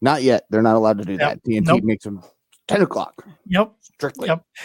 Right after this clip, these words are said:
Speaker 2: One of these days, you know, they're gonna pull something on us to where we have to go, like, on Twitter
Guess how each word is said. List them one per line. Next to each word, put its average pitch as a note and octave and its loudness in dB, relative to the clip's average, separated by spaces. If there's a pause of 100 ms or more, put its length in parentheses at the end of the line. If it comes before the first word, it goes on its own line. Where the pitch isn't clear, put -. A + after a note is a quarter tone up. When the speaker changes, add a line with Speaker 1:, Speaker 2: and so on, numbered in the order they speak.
Speaker 2:
One C#4 4
of F4 -2
these A#3+ 4
days, F#3+ 4
you G3 6
know, G#3 6
they're F3+ 4
gonna E3 4
pull F3+ 0
something F3+ -4
on F3 2
us E3 -4
to - -10
where E3 2
we D#3+ -2
have D#3+ 0
to F3+ -14
go, D#3+ -2
like, D3+ 0
on D3+ -4
Twitter E3+ 0